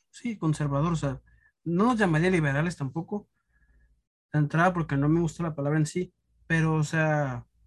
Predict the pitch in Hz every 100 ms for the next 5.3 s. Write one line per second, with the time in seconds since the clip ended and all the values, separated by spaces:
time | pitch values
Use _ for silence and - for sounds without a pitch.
0 | - _ - _ _ 170 180 233 220 220
1 | 220 208 165 214 214 214 - 180 180 175
2 | 180 165 190 180 185 165 156 143 139 139
3 | 139 160 170 175 175 175 175 175 - -
4 | 156 165 170 - 165 - - 165 160 165
5 | 165 165 156